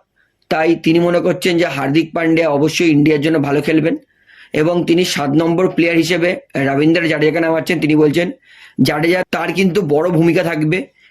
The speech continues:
কারণ হার্দিক আর জাডেজার ওপর কিন্তু পুরো ম্যাচ ফিনিশিংয়ের দায়িত্ব থাকবে। তিনি বলছেন জাডেজার ভূমিকাও প্রচুর,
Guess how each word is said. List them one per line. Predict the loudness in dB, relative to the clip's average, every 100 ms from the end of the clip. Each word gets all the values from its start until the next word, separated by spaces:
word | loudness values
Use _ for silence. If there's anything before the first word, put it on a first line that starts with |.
| _
কারণ | -4 -2 -2 -4 _ -10
হার্দিক | -6 -4 -2 0 0
আর | -2
জাডেজার | -2 0 0 0
ওপর | 0 0
কিন্তু | 0 0 0
পুরো | 0 0
ম্যাচ | 0 -2 0
ফিনিশিংয়ের | 0 2 -2
দায়িত্ব | -2 -2 -2
থাকবে। | -2 -2 -2 -4 -6 _ _ _
তিনি | 0 2
বলছেন | 2 2 0
জাডেজার | 0 0 0 0
ভূমিকাও | 2 2 2 0
প্রচুর, | 0 0 0 0